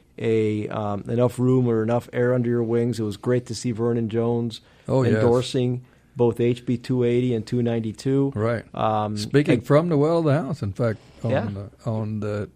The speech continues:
Speaker 2: uh, two eighty.
Speaker 1: Yeah, absolutely. And, and it, and it's interesting to note that, you know, I mentioned the national me-, uh,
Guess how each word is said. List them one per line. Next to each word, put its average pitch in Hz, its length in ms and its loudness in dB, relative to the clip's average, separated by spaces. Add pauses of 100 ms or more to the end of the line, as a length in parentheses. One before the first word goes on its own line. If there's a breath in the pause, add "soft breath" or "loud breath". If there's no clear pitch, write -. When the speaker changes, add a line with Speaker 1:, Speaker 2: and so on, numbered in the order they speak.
Speaker 2:
uh, 117 180 -4
two 135 200 2
eighty. 135 300 -2 (160)
Speaker 1:
Yeah, 143 240 0 (100)
absolutely. 156 680 2
And, 113 180 -2
and 120 140 -2
it, 117 200 -4
and 120 140 -2
it's 123 160 -2
interesting 151 460 -2
to 135 100 0
note 147 320 2
that, 120 220 0
you 135 80 -2
know, 120 420 -2
I 120 140 -2
mentioned 127 400 -2
the 117 100 0
national 127 480 0
me-, 131 340 0
uh, 113 220 -2